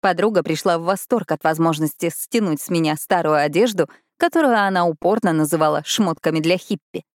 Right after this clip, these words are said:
Лично я бы отдала предпочтение своим свободным нарядам от Free People, чем облегающему платью, расходящемуся к низу,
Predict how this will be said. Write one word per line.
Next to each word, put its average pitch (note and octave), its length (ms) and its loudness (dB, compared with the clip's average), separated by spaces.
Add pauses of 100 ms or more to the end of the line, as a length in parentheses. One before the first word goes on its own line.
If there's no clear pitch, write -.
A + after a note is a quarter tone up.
(600)
Лично B3+ 380 2
я G#3 140 2
бы B3 140 2
отдала D#3 380 2
предпочтение E3 800 -2
своим D#3 380 -2
свободным E3 600 0
нарядам D3+ 460 2
от C#3 140 -2
Free F3+ 320 -2
People, G#3 340 0 (280)
чем C#4+ 220 2
облегающему F#3 720 0
платью, E3+ 440 0
расходящемуся D3+ 840 -2
к - 100 -20
низу, E3+ 420 2